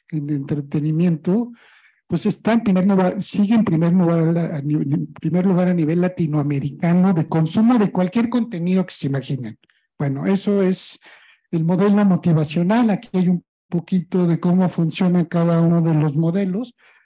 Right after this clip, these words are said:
este, que van desde los más orgánicos hasta los menos orgánicos. El modelo de Carla Estrada, que es un poquito más como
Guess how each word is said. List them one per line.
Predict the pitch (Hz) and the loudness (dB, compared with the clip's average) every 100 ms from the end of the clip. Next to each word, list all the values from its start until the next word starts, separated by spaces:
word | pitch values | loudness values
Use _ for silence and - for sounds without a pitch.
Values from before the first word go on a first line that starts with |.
| _ _ _ | _ _ _
este, | - 160 151 180 | -6 -6 -4 -4
que | 190 | 0
van | 190 214 | 2 2
desde | 202 165 | 2 2
los | 156 | 2
más | 180 208 | 0 0
orgánicos | 220 196 196 190 190 175 | 0 2 0 0 -2 -4
hasta | 156 151 | -4 -4
los | 147 151 | -4 -2
menos | 170 180 170 | 0 0 0
orgánicos. | 180 180 185 170 - 240 240 _ _ _ _ | -2 0 0 -2 -8 -12 -14 _ _ _ _
El | 156 | -8
modelo | 170 170 196 202 | -4 0 2 2
de | 180 | 0
Carla | - 175 185 | -2 -4 -4
Estrada, | 165 - 185 190 180 196 | -4 -2 0 2 2 0
que | - | -2
es | 160 | -2
un | 175 | -2
poquito | 151 165 180 - 165 | -2 -2 -2 0 0
más | 165 170 170 | 0 0 -4
como | - 151 139 139 139 | -10 -10 -8 -8 -10